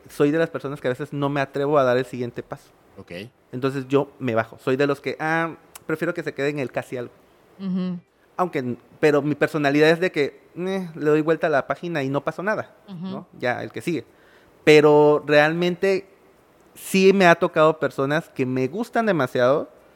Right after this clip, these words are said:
Speaker 1: pero que no hay una respuesta del otro lado. Entonces me quedo así como que, ah, bueno, pues ya. O sea, no, no puedo forzar las cosas.
Speaker 3: Lo que pasa es que hay que aprender a soltar, a dejar fluir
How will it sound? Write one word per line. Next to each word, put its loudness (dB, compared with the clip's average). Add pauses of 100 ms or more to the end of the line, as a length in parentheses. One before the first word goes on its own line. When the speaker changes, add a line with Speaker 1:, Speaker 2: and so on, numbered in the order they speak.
(920)
Speaker 1:
pero 4
que 0
no 2
hay 4
una 0
respuesta -6
del -2
otro -10
lado. -10
Entonces -6
me -4
quedo 2
así -4
como -12
que, -10
ah, -10
bueno, -16
pues -18
ya. -14 (500)
O -12
sea, -4
no, 0
no -2
puedo 4
forzar 0
las -2
cosas. -10
Speaker 3:
Lo -12
que -8
pasa 0
es -2
que -4
hay -2
que -4
aprender 0
a 0
soltar, 0
a -8
dejar -4
fluir -6